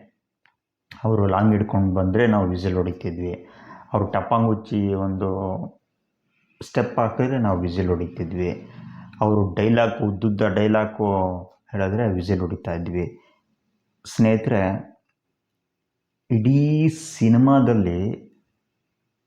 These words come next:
ಸೆವೆಂಟಿ ಪರ್ಸೆಂಟ್ ನಮ್ಮನ್ನು ಅಲ್ಲಲ್ಲಿ ದರ್ಶನ್ ಅವರು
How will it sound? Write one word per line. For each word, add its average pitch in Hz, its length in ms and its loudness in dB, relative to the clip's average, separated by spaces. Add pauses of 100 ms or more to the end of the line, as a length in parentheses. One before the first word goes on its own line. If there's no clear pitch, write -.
(320)
ಸೆವೆಂಟಿ 131 920 4 (1300)
ಪರ್ಸೆಂಟ್ 123 540 2
ನಮ್ಮನ್ನು 95 840 -2 (320)
ಅಲ್ಲಲ್ಲಿ 127 600 4
ದರ್ಶನ್ 110 380 2
ಅವರು 95 580 0